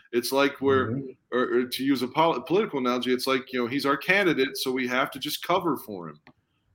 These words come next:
Speaker 1: And,
Speaker 2: Mm-hmm.
Speaker 1: and that bothers me. But in terms of positives today, uh, historically speaking,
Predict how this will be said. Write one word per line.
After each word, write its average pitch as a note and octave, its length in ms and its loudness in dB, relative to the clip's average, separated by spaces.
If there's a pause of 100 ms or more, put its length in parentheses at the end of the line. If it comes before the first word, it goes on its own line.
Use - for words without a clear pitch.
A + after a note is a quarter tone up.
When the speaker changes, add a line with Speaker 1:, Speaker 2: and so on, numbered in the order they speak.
(100)
Speaker 1:
And, G#2 260 -4
Speaker 2:
Mm-hmm. G#2+ 80 -2
Speaker 1:
and C#3 100 2
that D3+ 160 0
bothers D#3+ 480 4
me. A2 240 2
But B2+ 120 4
in C#3 100 0
terms B3+ 240 0
of E3+ 120 2
positives D3 600 6
today, B2+ 480 4 (520)
uh, A#2 340 4
historically E3 760 6
speaking, A#2+ 640 4